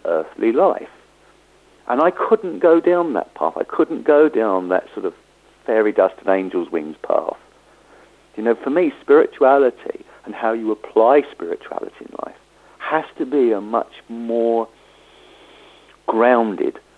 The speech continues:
um, if you like, spiritual logic approach to life. And if, if, if you don't use your free will, and if you don't see the signs in life, and if you don't appreciate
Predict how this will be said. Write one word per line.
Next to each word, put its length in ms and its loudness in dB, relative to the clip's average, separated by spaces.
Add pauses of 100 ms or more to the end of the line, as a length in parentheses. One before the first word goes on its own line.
(1040)
um, 540 -2 (1700)
if 180 -10
you 60 0
like, 300 2 (200)
spiritual 640 2
logic 480 0
approach 380 -6 (140)
to 60 -12
life. 340 -10 (500)
And 160 -4
if, 140 -4
if, 140 -2 (460)
if 180 -6
you 160 -8
don't 320 2
use 280 -4
your 120 0 (140)
free 180 0
will, 220 2
and 140 -6
if 140 -14
you 200 -10
don't 360 0 (120)
see 120 -8
the 200 -8
signs 380 -6
in 160 -10
life, 280 -8
and 100 -10
if 140 -14
you 80 -6
don't 360 0 (300)
appreciate 960 -4